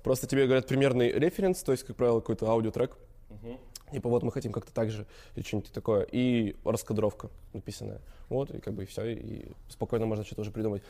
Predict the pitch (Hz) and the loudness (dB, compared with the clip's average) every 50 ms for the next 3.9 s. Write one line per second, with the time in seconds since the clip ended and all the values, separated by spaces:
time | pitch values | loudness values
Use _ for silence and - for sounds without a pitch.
0 | - - - - 117 151 160 160 - 247 247 202 190 - - 156 143 - 147 - | -18 -20 -8 -2 0 2 2 2 2 2 2 2 0 2 2 2 2 0 -2 0
1 | - 151 - - - 123 113 113 104 - - - - - - 107 110 123 139 135 | 0 0 0 2 2 4 4 4 2 0 -4 -14 -16 -6 -2 0 2 2 2 0
2 | - - - - 120 123 117 117 113 113 113 113 113 110 - - 107 123 131 135 | -2 -6 -2 2 4 4 6 4 4 4 4 2 2 0 0 -4 -2 2 2 4
3 | 131 139 131 123 117 113 110 - - - - 110 104 - 107 101 98 92 | 4 4 4 4 4 4 2 0 -2 -2 -2 0 2 2 2 2 0 -2